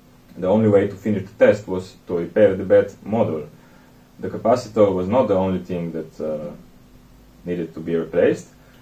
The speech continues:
so I put the heatsink down. Under it there's a mosfet, two diodes and some chip. Measured the mosfet, it was broken,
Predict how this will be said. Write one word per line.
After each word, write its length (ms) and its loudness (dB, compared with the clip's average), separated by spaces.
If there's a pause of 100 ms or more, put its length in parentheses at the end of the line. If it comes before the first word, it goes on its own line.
so 280 2
I 160 0 (760)
put 180 -2
the 80 -4
heatsink 440 -4
down. 340 0 (560)
Under 240 -2
it 200 -6 (600)
there's 220 0
a 40 -6
mosfet, 600 -2 (120)
two 120 -6
diodes 580 2 (600)
and 120 -10
some 260 -6
chip. 300 -8 (480)
Measured 280 -2
the 60 -4
mosfet, 680 0
it 220 -10
was 400 -6 (360)
broken, 580 -2